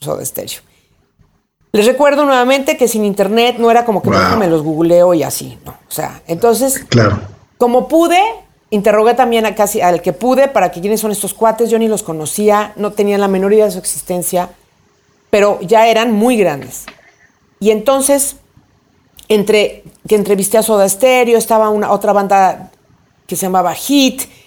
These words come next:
Speaker 1: estaba, en fin, ya estaba el
Speaker 2: Sí, como
Speaker 1: movimiento
Speaker 2: es
Speaker 1: rock en
Speaker 2: por
Speaker 1: español
Speaker 2: amor.
Speaker 1: muy cañón, como,
Speaker 2: Sí.
Speaker 1: como tomando una fuerza ya más allá, más allá del cono sur, porque siempre, ¿no? En Argentina y Uruguay, por ahí siempre estuvo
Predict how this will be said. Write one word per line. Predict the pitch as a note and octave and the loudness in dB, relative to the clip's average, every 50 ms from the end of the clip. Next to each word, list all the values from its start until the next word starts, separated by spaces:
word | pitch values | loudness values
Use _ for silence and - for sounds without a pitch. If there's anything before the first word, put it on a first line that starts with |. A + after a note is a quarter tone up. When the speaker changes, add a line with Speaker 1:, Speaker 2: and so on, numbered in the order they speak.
| _ _ - | _ _ -6
Speaker 1:
estaba, | G3+ F#3 - - - A#3 G#3+ G#3+ G#3 G#3 G#3 G#3 G3+ G3 G3 F#3+ F#3 F#3 F3+ F3 E3+ E3+ E3 D#3+ C#3 - - _ _ _ _ _ _ _ - - - - - - - - | -4 -4 -4 0 2 2 4 4 4 4 4 4 4 2 2 2 2 0 0 0 0 -2 -2 -4 -8 -12 -18 _ _ _ _ _ _ _ -12 -12 -10 -10 -12 -16 -10 -4
en | - B3+ A3+ | -2 -2 0
fin, | B3 C4+ A#3+ F#3+ G#3 | 0 0 -2 0 2
ya | D4+ D#4 | 0 2
estaba | D#4 - E4 E4 | 2 2 2 2
el | E4+ D#4+ D4 | 2 2 2
Speaker 2:
Sí, | C4+ | 2
como | B3 - - | 4 4 4
Speaker 1:
movimiento | A#2 - - - - | 4 4 4 4 4
Speaker 2:
es | E3+ C3+ | 4 2
Speaker 1:
rock | - - - | 2 0 2
en | - | 2
Speaker 2:
por | - B2 | 2 2
Speaker 1:
español | A#2+ A#2 A#2+ - - - | 4 4 4 4 4 2
Speaker 2:
amor. | G#3 G#3+ | 2 2
Speaker 1:
muy | A3+ A#3 A3+ | 0 0 0
cañón, | - A3 G3 G3 F#3 F3 F#3 A#3 - - _ _ _ _ _ - - _ - - - | 0 0 0 0 0 0 -2 -4 -10 -16 _ _ _ _ _ -20 -20 _ -20 -14 -6
como, | - A3 G3+ F#3+ G3 F#3+ | -2 -2 0 2 2 2
Speaker 2:
Sí. | - - - A3 | 2 0 -2 -2
Speaker 1:
como | F3+ E3+ E3+ D#3+ D#3 D#3 D3+ C#3+ - - - _ _ _ _ _ _ _ _ _ _ _ | -2 -2 -2 -2 -2 -2 -2 -4 -6 -8 -14 _ _ _ _ _ _ _ _ _ _ _
tomando | - G#3 G#3+ A#3 A#3+ B3 | -2 0 0 2 2 2
una | B3+ B3+ C4 B3 | 2 2 2 0
fuerza | - - A3+ G#3+ G#3 A#3 A3+ | 0 0 0 0 2 0 0
ya | A3 F#3+ A3 G#3+ G#3+ | 2 2 2 2 2
más | A3 G#3+ G#3+ G#3 G#3+ G#3+ | 0 -2 -2 -2 0 0
allá, | G3 F3+ F3+ F3+ F3 F3 - - F3+ - - F#3 G3 - | 0 0 2 2 2 2 0 -4 -10 -14 -12 -12 -8 -4
más | A3 A#3 A3+ B3 | -2 -2 0 0
allá | A#3+ A3 A3+ A3 | 2 2 2 2
del | A3+ G#3+ | 2 0
cono | G#3+ A3 F#3+ F#3 F#3 | 0 -2 -2 -2 -4
sur, | - F3+ D#3+ - | -6 -6 -8 -8
porque | D3 D3 - | -10 -12 -8
siempre, | - G#3+ A3+ G#3+ A#3 B3 A#3 G3+ - - - _ _ _ _ - | -4 -4 -2 0 0 0 0 -2 -4 -8 -14 _ _ _ _ -8
¿no? | F#3 G3 G#3 A3+ A3 - - - _ - | -4 -2 -2 -2 -4 -6 -18 -20 _ -8
En | - F3+ F3+ F3+ F3 | -2 0 0 0 0
Argentina | E3+ E3+ E3 - F3 F3 - G#3 G#3+ G#3+ A3 G#3 G3 F3 | 0 -2 -2 -4 -6 -6 -4 -2 0 0 2 2 2 2
y | E3+ E3+ | 2 2
Uruguay, | E3+ E3+ F#3 F#3 F#3+ | 2 4 2 2 2
por | F#3 F3+ E3+ | 0 0 2
ahí | E3+ F#3 F#3+ F#3+ F#3 | 2 2 0 0 -4
siempre | - - F#3+ F3 E3+ F3+ | -4 -4 -6 -4 -4 -6
estuvo | E3+ - - F3+ E3+ E3 D#3+ - | -6 -6 -6 -4 -4 -4 -6 -8